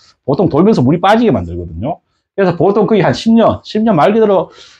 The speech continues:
이렇게 된, 이렇게 설치한 하우스들은 일반적으로 비닐 하-, 비닐 하우스를 짓고 거의 철거 때까지 이 파이프를 거의 교체를 안 합니다.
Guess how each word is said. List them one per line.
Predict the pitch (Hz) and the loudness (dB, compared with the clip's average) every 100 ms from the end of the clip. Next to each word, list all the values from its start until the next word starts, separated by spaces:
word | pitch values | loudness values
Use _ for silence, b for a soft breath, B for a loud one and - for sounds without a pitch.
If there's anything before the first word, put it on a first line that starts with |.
| B _ - | B _ -6
이렇게 | 233 285 247 233 | -2 0 0 0
된, | 185 185 - | 2 0 0
이렇게 | 233 277 254 220 | 0 2 2 0
설치한 | 185 180 175 160 | 2 0 0 2
하우스들은 | 151 156 151 143 175 196 202 | 2 0 0 -2 0 0 0
일반적으로 | 175 185 185 170 143 139 117 | -2 0 0 0 0 0 -2
비닐 | - 117 151 | 0 2 4
하-, | 175 - | 0 0
비닐 | 113 139 175 | 0 2 4
하우스를 | 202 233 208 123 | 2 2 -2 -4
짓고 | - 147 170 127 | -4 -6 0 0
거의 | - 147 | 0 -4
철거 | - 254 269 269 262 | -2 0 2 0 0
때까지 | - 175 147 151 160 | -2 -4 -4 -6 -8
이 | 202 - | -10 -4
파이프를 | 202 214 123 | -2 -2 -4
거의 | 143 170 | 0 -2
교체를 | - 82 190 156 | -2 -4 0 0
안 | 82 | -2
합니다. | 87 123 82 - | -2 -2 -2 -6